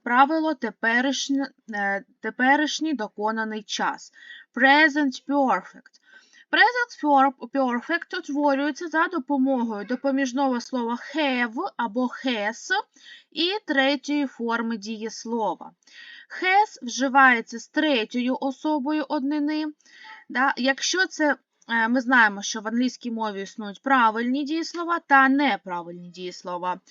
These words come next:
Якщо, е, в реченні вжито правильне дієслово, то м-, дієслово, да, то утворюють, е, в правилі present perfect, да, за допомогою закінчення ed.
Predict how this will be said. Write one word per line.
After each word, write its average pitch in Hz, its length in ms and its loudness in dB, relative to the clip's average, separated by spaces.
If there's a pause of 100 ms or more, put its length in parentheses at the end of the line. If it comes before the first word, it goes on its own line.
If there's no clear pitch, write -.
(340)
Якщо, 240 340 -4
е, 381 120 0 (340)
в 262 60 2
реченні 254 480 2
вжито 254 440 0
правильне 254 720 4
дієслово, 330 720 -4
то 330 120 -4
м-, 320 180 -4 (880)
дієслово, 262 640 0
да, 285 160 2
то 330 200 -4
утворюють, 311 760 -4 (1300)
е, 247 380 4 (920)
в 214 500 2
правилі 208 440 0
present 233 480 -2 (100)
perfect, 349 680 -2
да, 254 320 4
за 302 140 2
допомогою 277 800 -2
закінчення 233 680 -6 (100)
ed. 196 380 -12